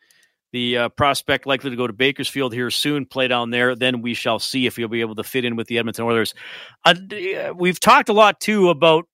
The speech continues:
self-inflicted wounds for the Oilers over the course of this tough stretch. And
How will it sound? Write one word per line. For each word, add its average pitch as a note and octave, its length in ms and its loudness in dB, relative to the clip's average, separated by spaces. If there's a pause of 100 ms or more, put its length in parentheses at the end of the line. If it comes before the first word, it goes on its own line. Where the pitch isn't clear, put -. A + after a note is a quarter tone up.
(100)
self-inflicted F#3 1080 2
wounds C#3+ 640 0 (220)
for D3 200 -2
the C3 140 -2
Oilers B2+ 400 -2
over C3+ 200 -2
the B2 100 -2
course C3+ 340 -2
of B2+ 60 -6
this A#2 260 -2
tough C3+ 240 0
stretch. C3 480 0
And A2 160 -10